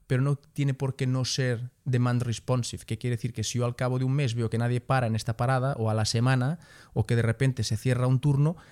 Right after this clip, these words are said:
toda la estructura se reajusta para seguir siendo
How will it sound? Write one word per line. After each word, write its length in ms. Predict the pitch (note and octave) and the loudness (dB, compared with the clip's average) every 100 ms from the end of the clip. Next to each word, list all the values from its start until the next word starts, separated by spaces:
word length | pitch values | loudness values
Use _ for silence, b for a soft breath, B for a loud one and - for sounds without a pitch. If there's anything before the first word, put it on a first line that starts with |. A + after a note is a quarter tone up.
| B - | B 2
toda 240 | D3 C#3 | 4 6
la 60 | C#3 | 4
estructura 500 | - C#3 - D#3 C3 | 0 -2 0 2 2
se 140 | B2+ | 2
reajusta 680 | A#2+ A#2+ B2 - D3 - D#3 | 2 2 0 -2 -4 -4 -2
para 160 | C#3+ | -2
seguir 280 | B2 B2+ C3+ | 0 0 0
siendo 540 | - C3+ C3 C3+ D3+ | 0 2 2 2 -2